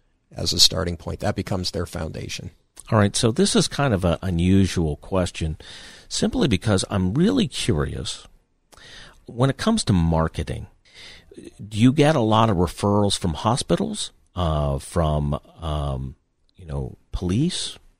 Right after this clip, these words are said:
Speaker 2: Do you get people who are come to you individually? Where do your patients come from?
Speaker 1: So we get a wide variety of referrals. Um, everything that you just named, all the way down to the individual that's walking on the streets.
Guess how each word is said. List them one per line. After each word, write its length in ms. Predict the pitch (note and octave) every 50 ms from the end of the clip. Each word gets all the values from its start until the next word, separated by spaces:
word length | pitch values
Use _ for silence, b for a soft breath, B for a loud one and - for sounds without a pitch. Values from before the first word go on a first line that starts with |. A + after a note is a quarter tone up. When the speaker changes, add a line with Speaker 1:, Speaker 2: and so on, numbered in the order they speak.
| _ _
Speaker 2:
Do 80 | - F2+
you 100 | E2 D#2
get 220 | C#2+ E2+ D#2+ -
people 300 | - F2+ E2+ - F#2 E2
who 200 | C#2 F2+ F2 E2+
are 140 | E2 D#2 D#2
come 300 | - - - - F#2 F2+
to 80 | E2+ F#2
you 380 | F2 F2 E2 E2+ E2 D#2+ D#2+ - -
individually? 800 | - - F#2+ E2+ E2 D2 F2+ G#2 C3 - F#3 F3 F#3+ G3+ G#3+ G#3+ b b b b b -
Where 200 | A#2+ C3 D#3 F3+
do 80 | E3 D3+
your 180 | C3+ C3+ A#2
patients 440 | - - A2+ G#2+ G2 - G2+ - -
come 200 | - - F#2+ G2
from? 300 | - - - - G#2 - - _ _ _ _
Speaker 1:
So 300 | - - - A2+ G#2+ G#2
we 300 | G#2+ A2+ A#2 A#2+ B2+ A#2
get 200 | A2 - A#2 G#2+
a 60 | G2+
wide 400 | F#2 G2 - G2+ G2+ G#2+ A2 G#2+
variety 480 | G2+ A2 F2+ F#2 F#2+ F#2+ F2+ F2+ F#2+ F#2+
of 100 | F2+ -
referrals. 640 | - F2 F2+ - - - - - G#2+ - - - - F3+
Um, 460 | - - F2 F#2 F2+ F2 F2+ F2+ - - -
everything 460 | - A2+ A#2+ C3 B2 - - A#2+ A2 G#2
that 120 | G#2 -
you 160 | C3 A2+ G#2+
just 300 | G#2 G2+ G#2 G#2 - -
named, 380 | F#2+ F#2 F#2 G2 G#2 G#2+ A2 - _ _ _ _ _ _ _ _ _ -
all 160 | - - G#2
the 80 | B2 C3+
way 140 | A#2+ A2+ G#2+
down 380 | G#2+ G#2+ G2 G#2 G#2 G2+ G2
to 540 | - - B2 A2+ A2+ A2+ A2 G2 F2+ F2 - _ _ - -
the 460 | F#2+ F#2+ G2+ G2 F#2+ F2+ F2 - - _ _ _ -
individual 500 | A2+ B2 C3+ B2 A#2 B2 A#2+ C3 A#2+ A2+
that's 200 | A#2 G#2 - - - -
walking 400 | A2 A2 G#2 - - A#2 G#2+ A2
on 140 | G#2+ G#2+ G2
the 60 | F2+
streets. 640 | - - - - A2 A#2 A#2 - - - - - -